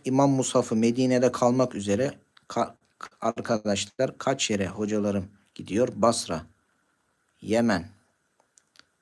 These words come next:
değil mi? Ha-, e, Bahreyn.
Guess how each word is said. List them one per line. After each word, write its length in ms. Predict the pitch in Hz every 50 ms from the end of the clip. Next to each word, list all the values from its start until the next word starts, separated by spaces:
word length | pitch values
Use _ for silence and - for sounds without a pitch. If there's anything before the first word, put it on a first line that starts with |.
| _ -
değil 180 | 151 147 143 120
mi? 220 | 95 80 71 95 - _ _ _ _ _ _ _ _ _ _ _ _ _
Ha-, 400 | _ - 113 113 117 - - - - - - - - - -
e, 60 | 113 92 95 90 90 87 85 80 76 - - _ _ _ _ _ _ - - _ _ - _ _ _ _ _ _ _ _ _ -
Bahreyn. 520 | 117 120 113 - 113 113 110 95 82 80